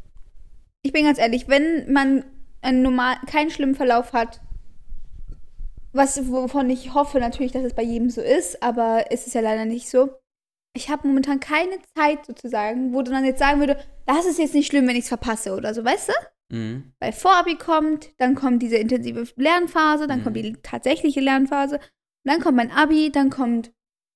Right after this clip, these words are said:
Speaker 1: Feiern gehen, dann kommt der Abi-Ball. Stell dir mal vor, ich bin beim verfickten Abi-Ball nicht da. Ihr müsst wissen, ich organisiere den mit ein paar Menschen von der, für die Stufe. Das heißt, es ist schon echt scheiße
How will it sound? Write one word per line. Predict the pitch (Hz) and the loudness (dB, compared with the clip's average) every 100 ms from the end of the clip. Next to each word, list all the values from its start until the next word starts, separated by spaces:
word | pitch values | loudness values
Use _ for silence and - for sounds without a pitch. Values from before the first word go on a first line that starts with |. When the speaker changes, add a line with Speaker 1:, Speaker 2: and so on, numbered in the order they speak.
| _ _ | _ _
Speaker 1:
Feiern | - 320 311 285 | 2 4 4 2
gehen, | 302 302 | 2 0
dann | 294 262 | 0 0
kommt | - 240 220 | -2 -6 -6
der | 240 | -6
Abi-Ball. | 294 285 285 285 - _ _ | -2 0 0 0 -4 _ _
Stell | - 453 622 453 | 0 4 4 4
dir | |
mal | 302 | -2
vor, | - 440 480 | -2 -4 -4
ich | - | 0
bin | 339 | 2
beim | 294 | 2
verfickten | 269 262 - 466 - 294 - | 0 -2 0 -2 -4 -12 -10
Abi-Ball | 330 403 294 269 247 302 440 _ _ _ _ 254 | -4 2 4 4 4 4 -2 _ _ _ _ -6
nicht | 247 - | -6 -4
da. | 294 277 226 - _ _ _ _ _ _ _ _ | -2 0 -2 -8 _ _ _ _ _ _ _ _
Ihr | 262 277 | 2 2
müsst | 277 | 2
wissen, | 277 294 | 2 2
ich | 254 - - - | 0 -2 -2 4
organisiere | 247 254 240 226 247 | 8 8 8 6 4
den | 285 277 277 254 | 6 4 4 2
mit | 254 269 | 0 2
ein | 269 | 2
paar | 285 | 2
Menschen | 262 277 - 285 | 2 0 -2 -2
von | 285 | 0
der, | 262 269 | 0 -2
für | - 277 | -4 -4
die | |
Stufe. | 269 294 285 320 320 - _ _ - | -4 -6 -4 -4 -6 -12 _ _ -8
Das | 254 | 0
heißt, | 233 247 | 2 2
es | 254 | 0
ist | 247 - | 0 -2
schon | 247 | -4
echt | 233 - - | -4 -10 -6
scheiße | 233 254 | -4 -4